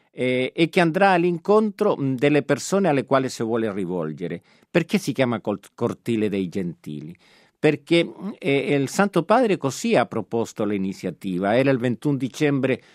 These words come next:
del duemilanove, quando il Santo Padre rispondeva ai saluti di augurio per Natale della Curia Romana, dei funzionari del governatorato, vescovi, arcivescovi,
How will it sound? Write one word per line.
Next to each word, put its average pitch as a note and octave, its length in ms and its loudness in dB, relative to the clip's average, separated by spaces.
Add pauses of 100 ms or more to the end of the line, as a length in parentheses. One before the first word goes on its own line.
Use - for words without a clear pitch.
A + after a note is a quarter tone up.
(340)
del A#2 260 -2
duemilanove, D3+ 1040 4
quando A2 240 -2
il G#2+ 80 -2
Santo A2+ 320 -4
Padre A2 500 0 (340)
rispondeva A#2+ 920 0
ai A#2 180 -2
saluti G#2 920 -4 (100)
di G#2+ 220 -4
augurio A2+ 560 0
per G2 220 -4
Natale A2+ 640 0
della G2+ 240 -4
Curia A2 320 -4
Romana, G2+ 720 -2 (380)
dei G2+ 260 -2
funzionari G#2+ 640 -2
del G2+ 140 -2
governatorato, G2+ 1000 -2
vescovi, G2+ 520 -4
arcivescovi, A2 800 -4